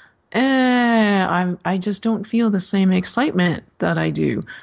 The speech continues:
So a lot of it is really tuning into your feelings, like, how do you feel about something, even if it doesn't really make logical sense,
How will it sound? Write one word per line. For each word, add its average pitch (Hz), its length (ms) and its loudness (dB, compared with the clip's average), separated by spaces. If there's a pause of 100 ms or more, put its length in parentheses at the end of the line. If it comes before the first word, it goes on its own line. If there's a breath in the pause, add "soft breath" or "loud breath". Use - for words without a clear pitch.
(120 loud breath)
So 202 340 0
a 220 80 0
lot 269 200 0
of 277 80 -2
it 226 120 0
is 196 160 -2
really 226 300 0
tuning 175 480 2
into 175 260 2 (260)
your 151 280 0
feelings, 220 640 4
like, 139 160 -4 (440 loud breath)
how 185 340 0
do 302 80 4
you 240 200 4 (340)
feel 202 440 4
about 143 260 -4
something, 156 300 -4
even 302 180 0
if 285 140 -4
it 208 120 -2
doesn't 196 380 0
really 202 300 2
make 156 260 0
logical 156 460 -4
sense, 156 380 -2